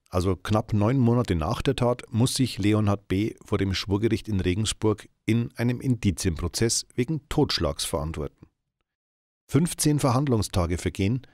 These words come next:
bis das Urteil fällt. Dass der gelernte Trockenbauer aus dem Landkreis Kelheim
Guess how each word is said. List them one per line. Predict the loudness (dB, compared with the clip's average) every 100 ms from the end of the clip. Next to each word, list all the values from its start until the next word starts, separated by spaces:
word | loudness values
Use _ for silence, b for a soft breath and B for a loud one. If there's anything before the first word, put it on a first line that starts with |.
| b b -2
bis | 2
das | 0
Urteil | 2 0 2 0
fällt. | 0 -4 -6 -18 _ _ _ _ _ _ _ _
Dass | -2 0
der | 2
gelernte | 4 4 4 0
Trockenbauer | 0 0 2 2 2 2 2
aus | 0
dem | 0
Landkreis | 0 0 -2 -2 -2
Kelheim | 0 4 4 2 -2